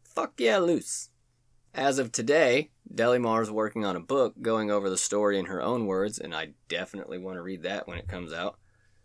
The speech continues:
Her Instagram pops up pretty quick if you look for this story on Google, and she seems to be doing pretty well.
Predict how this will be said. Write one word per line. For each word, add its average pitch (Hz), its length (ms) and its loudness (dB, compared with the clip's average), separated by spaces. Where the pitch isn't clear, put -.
Her - 160 2
Instagram 147 540 2
pops 147 300 2
up 143 260 2
pretty 156 160 -2
quick 156 340 6
if 120 200 -2
you 110 120 0
look 123 180 2
for 123 100 -2
this 113 180 2
story 117 320 2
on 98 160 0
Google, 113 360 0
and 113 180 -2
she 104 120 -8
seems 320 340 0
to - 80 -4
be 226 140 2
doing 202 240 2
pretty 190 180 -2
well. 180 380 2